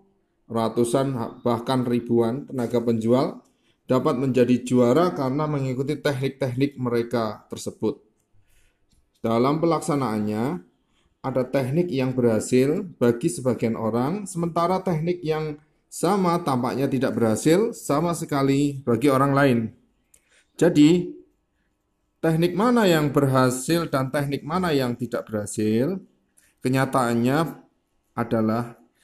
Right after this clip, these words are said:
ada formula yang berhasil untuk semua orang. Setiap tenaga penjual berbeda satu sama lain. Kepribadian mereka berbeda satu sama lain. Gaya mereka berbeda, perilaku pelanggan di setiap kota yang berlainan juga berbeda.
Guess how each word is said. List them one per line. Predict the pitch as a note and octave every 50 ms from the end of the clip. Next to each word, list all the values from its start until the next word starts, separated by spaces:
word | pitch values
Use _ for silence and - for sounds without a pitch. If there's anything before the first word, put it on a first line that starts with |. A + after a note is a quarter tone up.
| _ _ _ _
ada | - C3 C#3+ C#3+ C#3+ - - D3+ E3 F3+ F3+
formula | F3+ D#3+ D#3 D3+ D3 D3 D3 D3 D3 D#3+ E3 E3+ D#3+
yang | D3+ D3 C3+
berhasil | C#3 B2+ B2 A#2+ A#2+ A#2 A#2 - D#3+ E3+ E3+ - -
untuk | C#3 C#3 C#3 D3+ E3+ - -
semua | - C#3 C3+ C#3+ C3+ F#2+
orang. | A2 A#2 B2 C3 B2+ A2+ G#2 G2+ - _ _ _ _ _ _ _ _ _ _
Setiap | _ - - D#3 D#3 A#3 A3 F#3+
tenaga | F3 F#3+ F#3+ F3+ F3+ F3 D#3+
penjual | D3 E3 D#3 C#3 D3 D#3 D#3 D#3+ D#3+
berbeda | D3+ C3+ A2+ - - A#2+ A2+ A#2 - C3+ C#3 C#3 C#3
satu | - C3+ A2+ - -
sama | A2 - A#2 G#2+ G#2+ G#2
lain. | G2+ G2+ G2 G2+ G2+ F#2+ G2 G#2 G2 _ _ _ _ _ _ _ _ _ _
Kepribadian | - A2 - A2+ A2 - A2+ G#2+ G#2 A#2 A#2 A2+ A2
mereka | A2 A2 A2+ A2 G#2+ G#2+ - C#3+ C#3+ D#3 E3+
berbeda | E3+ C3+ A#2 - - A2+ G#2+ - B2+ C3 C#3+ D3
satu | C#3+ - E3 F3+ F3 F3 G3 -
sama | - D3+ B2+ A#2+ A2+ A2
lain. | G#2 G#2 G#2 G2+ F#2 _ _ _ _ _ _ _ _ _
Gaya | - A2+ A2+ A#2 A#2
mereka | A2+ A2+ A2+ A2 A2 A2 A2+ A2
berbeda, | G#2 - A2 F#2+ A2+ A#2+ A#2 A#2 C#3 D3 D#3+ F3 F3+ - - _ _ _ _ _
perilaku | - A2+ A#2 A#2 A#2+ A#2 A2+ A#2 - A#2
pelanggan | A2+ B2 A#2+ A#2 A#2 A#2 A2+ A#2+ A#2+ A#2 A#2 A2+ A2
di | B2
setiap | A2+ - - - - C3 A#2+ A2+ A#2 A#2+
kota | B2 A#2+ A#2+ - B2+ B2 A#2+ A#2 A2+
yang | A#2+ B2 B2 A#2+ A#2
berlainan | - B2 A#2+ A#2+ A#2 F2 - A#2 A#2+ B2 B2+ B2 B2+ C3 B2+ B2+ B2 B2+
juga | B2+ A#2+ - B2 A#2
berbeda. | A2+ A#2 A2+ - C#3 C#3 C3+ D3 D#3 F3 F#3+ -